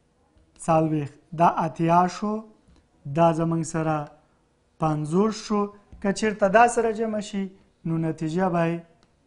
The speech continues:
یو سل او دېرش شي. نو موږ سره، ګرانو زده کوونکو، جانبي مساحت لاسته راغی چې هغه دا دی. نو زمونږه اوس څه شی په کار دی؟ ټول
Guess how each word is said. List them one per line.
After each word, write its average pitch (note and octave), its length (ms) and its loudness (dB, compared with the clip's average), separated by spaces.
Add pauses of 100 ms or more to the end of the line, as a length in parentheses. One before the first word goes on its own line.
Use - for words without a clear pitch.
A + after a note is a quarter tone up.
(140)
یو E3 440 0
سل F3 320 -4 (920)
او F#3 440 4 (440)
دېرش E3 300 0 (160)
شي. B2+ 160 -18 (640)
نو A3+ 140 2
موږ D#4 160 2 (100)
سره، A3 160 4 (100)
ګرانو A#3+ 260 4
زده G3+ 180 -2 (100)
کوونکو، F#3+ 420 0 (580)
جانبي F3+ 600 2
مساحت E3+ 800 -2
لاسته D#3+ 420 0
راغی C3+ 420 -8 (460)
چې - 80 -10 (120)
هغه D#3+ 280 -2
دا C3 120 -6 (100)
دی. - 80 -20 (580)
نو C4 100 2
زمونږه C#4 540 2 (560)
اوس A3+ 220 4 (100)
څه C4 160 -2
شی C4+ 220 0
په C4+ 60 0 (100)
کار A#3 260 2
دی؟ A3 120 0 (840)
ټول D4 240 6